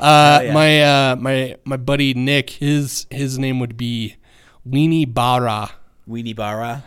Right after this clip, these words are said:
Speaker 1: Yeah,
Speaker 2: Is he like
Speaker 1: Weenie
Speaker 2: a Jar
Speaker 1: Barra.
Speaker 2: Jar Binks character?
Speaker 1: I have no idea.
Speaker 2: <laughs>
Speaker 1: That's just how his name would come out if you did the little test. Um,
Speaker 2: That's cool.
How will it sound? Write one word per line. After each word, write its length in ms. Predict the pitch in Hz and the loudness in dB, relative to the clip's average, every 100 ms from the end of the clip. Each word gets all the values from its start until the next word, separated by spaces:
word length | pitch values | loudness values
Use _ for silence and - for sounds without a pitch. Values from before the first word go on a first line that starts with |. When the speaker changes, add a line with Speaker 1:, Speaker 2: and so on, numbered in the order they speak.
| - | -6
Speaker 1:
Yeah, 220 | 120 110 | -4 -4
Speaker 2:
Is 80 | 110 | -4
he 120 | 135 | -2
like 140 | 143 | -2
Speaker 1:
Weenie 40 | 135 | -2
Speaker 2:
a 20 | |
Jar 220 | 113 117 | -4 -4
Speaker 1:
Barra. 100 | 104 104 | -4 -6
Speaker 2:
Jar 100 | 104 | -8
Binks 320 | 101 104 - | -12 -14 -16
character? 480 | - 110 110 120 127 - | -14 -14 -12 -14 -10 -4
Speaker 1:
I 140 | 127 | -2
have 120 | 117 | -2
no 180 | 113 107 | -4 -6
idea. 600 | 107 110 107 101 151 - | -6 -8 -8 -6 -8 -8
Speaker 2:
<laughs> 20 | |
Speaker 1:
That's 240 | 180 143 127 | -10 -8 -6
just 240 | 131 - | -6 -4
how 200 | 131 120 | -4 -2
his 140 | 120 113 | -4 -4
name 240 | 117 117 | -6 -6
would 180 | 113 - | -8 -8
come 220 | 131 117 | -8 -6
out 260 | 110 110 117 | -6 -8 -10
if 220 | 113 - | -14 -12
you 40 | 113 | -10
did 220 | 113 120 | -10 -10
the 200 | 113 104 | -10 -10
little 240 | 90 110 | -10 -10
test. 640 | 104 - 107 101 - - - - - _ _ - - | -12 -12 -10 -8 -10 -12 -18 -20 -20 _ _ -20 -10
Um, 500 | 123 120 120 113 107 - | -6 -4 -4 -6 -8 -12
Speaker 2:
That's 180 | - | -18
cool. 420 | - 254 120 98 | -14 -10 -10 -10